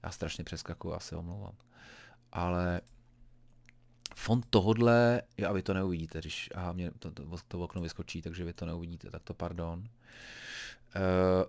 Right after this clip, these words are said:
font těch výsledků je takový jako trošku něco jako logo Juventusu Turín, že se malinko si na to musíte zvykat, ale jinak teda musím říct, že ten refresh Live Sportu jednoznačně, eh, jednoznačně se mi teda jako líbí.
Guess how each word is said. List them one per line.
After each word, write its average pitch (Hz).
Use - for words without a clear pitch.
font 143
těch 123
výsledků 120
je 123
takový 117
jako 120
trošku 123
něco 113
jako 120
logo 117
Juventusu 113
Turín, 107
že 90
se 113
malinko 117
si -
na 113
to 113
musíte 110
zvykat, 101
ale 95
jinak 110
teda 110
musím 104
říct, 101
že 101
ten 98
refresh 98
Live 92
Sportu 92
jednoznačně, 90
eh, 85
jednoznačně 95
se 95
mi 92
teda 90
jako 87
líbí. 82